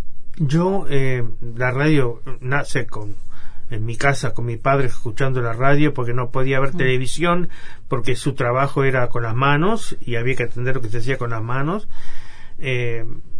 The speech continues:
Speaker 1: lógicamente forma parte, pero también forma parte de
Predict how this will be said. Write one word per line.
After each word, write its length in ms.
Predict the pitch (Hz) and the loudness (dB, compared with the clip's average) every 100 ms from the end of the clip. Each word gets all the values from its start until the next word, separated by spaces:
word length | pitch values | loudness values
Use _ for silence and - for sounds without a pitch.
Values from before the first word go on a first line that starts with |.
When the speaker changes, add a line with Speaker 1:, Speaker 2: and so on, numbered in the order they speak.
| - - - | 0 0 0
Speaker 1:
lógicamente 760 | 139 139 135 139 123 151 135 | 0 0 0 0 2 2 2
forma 300 | 143 131 123 | 0 0 -2
parte, 260 | 127 113 127 | -2 -2 0
pero 180 | 151 135 | 0 0
también 640 | 131 135 160 180 202 170 - - - | 0 2 0 0 -2 -2 0 2 0
forma 320 | - 175 180 | 0 2 2
parte 360 | 175 165 170 147 | 2 0 2 2
de 420 | 147 139 135 | 0 0 0